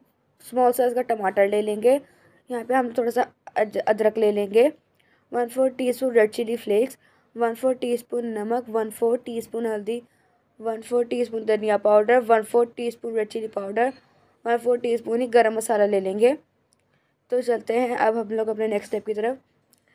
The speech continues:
सबसे पहले हम लोग फ्राइंग पैन के अंदर कुकिंग ऑयल डाल देंगे और इसके थोड़े से गर्म होने का जो है वो वेट करेंगे, यानी इसको जो है हम लोग कुकिंग ऑयल को थोड़ा सा गर्म कर लेंगे।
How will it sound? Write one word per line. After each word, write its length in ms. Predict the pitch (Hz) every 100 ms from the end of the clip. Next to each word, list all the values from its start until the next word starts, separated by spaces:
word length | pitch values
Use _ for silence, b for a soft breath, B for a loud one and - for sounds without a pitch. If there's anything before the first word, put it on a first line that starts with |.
| _
सबसे 120 | 277 277
पहले 380 | 254 247 247
हम 180 | 262 247
लोग 160 | 247 247
फ्राइंग 260 | - 247 226
पैन 180 | 233
के 60 | 240
अंदर 220 | 240 240
कुकिंग 280 | 247 240 240 -
ऑयल 300 | 214 220 233 b b b b -
डाल 180 | 233 233
देंगे 300 | 226 220 220 269 _ _ _ _
और 80 | -
इसके 140 | 240 233
थोड़े 220 | 247 233
से 100 | 233
गर्म 280 | 226 220 226
होने 240 | 220 220 254 - _ _ _ _ _ _ _ _
का 180 | 247 233
जो 140 | 220
है 100 | 233 214
वो 180 | 214 254
वेट 280 | 226 208 -
करेंगे, 500 | 208 208 208 247 349 _ _ _ _ _ _ _ _ _
यानी 240 | 220 208 214
इसको 380 | - - 233 233
जो 120 | 233
है 100 | 233
हम 120 | 220
लोग 200 | 220 220 226 _
कुकिंग 260 | - 220 226
ऑयल 180 | 226 214
को 100 | 247
थोड़ा 240 | 254 208
सा 200 | 208 254 339 - - - - - _ _ -
गर्म 260 | 214 202
कर 140 | 208 190
लेंगे। 380 | 202 202 208